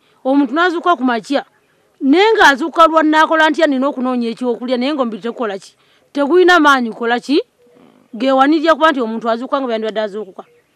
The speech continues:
Naye nga si mulwadde nti ali ku ndiri. Wabula ng'atambulira mu bulamu obwo obw'okuba nti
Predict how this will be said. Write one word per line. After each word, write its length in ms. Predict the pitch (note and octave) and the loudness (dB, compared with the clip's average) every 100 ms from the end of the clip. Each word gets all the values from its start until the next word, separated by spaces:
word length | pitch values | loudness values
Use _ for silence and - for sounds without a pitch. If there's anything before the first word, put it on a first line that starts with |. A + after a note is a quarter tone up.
| _ - | _ -4
Naye 160 | C#4+ G#4 | 0 0
nga 100 | C#4 | 0
si 200 | - F#4 | -2 -2
mulwadde 320 | D4 C4 B3+ | 0 0 -2
nti 100 | A#3 | -4
ali 140 | G#3+ G3+ | -8 -8
ku 120 | B3 | -8
ndiri. 240 | A#3 A3+ A#3+ _ _ _ _ _ - | -8 -10 -14 _ _ _ _ _ -4
Wabula 280 | C#4 F4 D4+ | 0 2 2
ng'atambulira 480 | B3+ C4 D4+ C#4 D4 | 2 2 0 0 0
mu 80 | C#4+ | 0
bulamu 240 | D4+ D4 D4+ | 0 2 2
obwo 220 | C4 A3 A#3 | 0 -2 -2
obw'okuba 440 | C4+ C4 C#4+ C#4+ C#4+ | -2 -2 0 0 0
nti 240 | A#3+ | -6